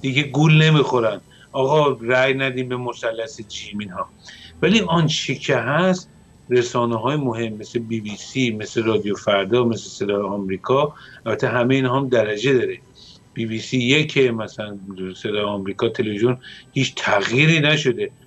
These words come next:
هر چند وقت بار یکی رو بیرون می‌کنن که سر صدا بخوان. سیاست همونه. همون چهار سال پیش از روحانی دفاع می‌کردن، حالا طرفدار روحانی رو میارن بیشتر. ده به یک. یه نکته مهم هست. ببینید، یه نکته مهم هست که حالا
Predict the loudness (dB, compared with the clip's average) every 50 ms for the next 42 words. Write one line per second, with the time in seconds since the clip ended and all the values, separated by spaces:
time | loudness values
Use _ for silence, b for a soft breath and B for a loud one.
0 | b b b 0 0 0 0 0 -4 -4 -2 -4 -6 -6 -8 -8 -8 -8 -8 -10
1 | -14 -12 -14 -14 -12 -10 -8 -6 -4 -4 -4 -4 -6 -4 -4 -2 -2 -2 -4 -6
2 | -4 -2 -2 -2 -2 -4 -2 0 0 2 2 2 0 -2 -6 -14 -20 _ _ _
3 | _ _ _ _ _ _ _ _ _ _ -18 -2 0 0 2 4 2 2 4 4
4 | 4 2 2 2 2 0 -2 -4 -12 _ _ -20 -8 _ -2 -2 0 0 2 0
5 | 0 2 2 0 0 0 0 0 2 2 2 2 2 0 0 0 0 0 -2 -2
6 | -2 -2 -4 -4 -2 -2 0 2 4 4 6 4 4 2 0 b b b b 0
7 | 2 2 2 2 0 0 0 2 2 2 2 2 0 0 -2 -4 -4 -6 -6 -6
8 | -8 -8 -10 -10 -14 -16 -14 -12 -14 -14 -14 -20 _ _ _ _ _ _ _ _
9 | _ _ 0 2 2 0 0 0 2 4 4 4 2 2 -2 -10 -14 _ _ _
10 | _ _ _ _ _ _ _ _ _ _ _ _ _ _ _ _ _ _ -4 0
11 | 2 2 4 4 2 2 0 -2 -2 0 0 2 2 2 2 4 4 4 4 2
12 | 0 -2 -4 -4 -4 -8 -6 -4 0 0 0 0 2 2 2 2 0 -2 -4 -2
13 | -2 -2 0 0 -2 -2 0 0 -2 0 0 0 0 0 -2 -4 -10 -18 -10 -4
14 | 0 0 2 2 2 0 0